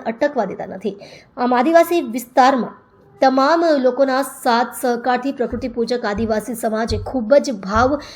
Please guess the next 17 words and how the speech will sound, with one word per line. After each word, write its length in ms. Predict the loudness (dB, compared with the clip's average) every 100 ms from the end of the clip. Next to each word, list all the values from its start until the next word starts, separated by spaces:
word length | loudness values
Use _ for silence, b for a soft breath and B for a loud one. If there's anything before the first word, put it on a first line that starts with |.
| B B
અને 160 | 0 2
શ્રદ્ધાપૂર્વક 760 | 2 2 2 0 0 0 0
પ્રભુને 380 | 0 -2 0 -2
પ્રસ્થાપિત 560 | -2 -4 -4 -2 -2 -2
કર્યા 260 | -6 -8
હતા. 180 | -10 -12 -8
બીજી 160 | -6
તરફ, 260 | 4 2 2
સોનગઢ 480 | -4 2 2 2 2
તાલુકાના 640 | 2 2 2 2 2 0 B B B B 4
કણી 300 | 6 6 4
કંસરી 440 | 4 4 4 0
માતાના 380 | 2 2 2 2
મંદિર 360 | 0 0 -2 2
પર, 160 | 0
કે 160 | 4 4
જે 260 | 4 2